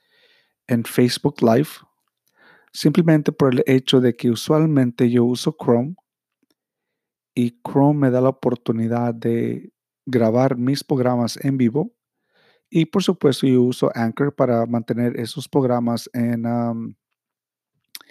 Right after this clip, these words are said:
en lo que se le llama, ah, ah, como restaurarlos, ¿no? Y lo que pasó fue de que aparentemente Chrome no me dejó usar,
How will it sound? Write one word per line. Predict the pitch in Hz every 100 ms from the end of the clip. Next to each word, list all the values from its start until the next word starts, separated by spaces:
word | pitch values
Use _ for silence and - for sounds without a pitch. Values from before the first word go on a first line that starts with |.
| _ _ - - _ _
en | - 120 113 113 113 113 113
lo | 113
que | 117
se | -
le | 113
llama, | 110 113 117 120 120 117 117 120 _ _ _ _ _ _ _ _ _ _ _ _ _ _ _ _ _ _ 139
ah, | 117 120 117 113 - - 139 -
ah, | 117
como | - 123 120
restaurarlos, | 120 113 127 127 135 120 110 113
¿no? | 127 180 _ _ _ _ _ _ _ _ -
Y | 127
lo | 131 127
que | 123
pasó | - 185 180 - 175 165
fue | 151 156 143
de | 139 131
que | - 127 120 - - _ _
aparentemente | 120 131 131 156 170 160 147 139 123
Chrome | - 175 160 127
no | 131 131
me | 139
dejó | 131 117 139
usar, | 123 117 - 143 123 143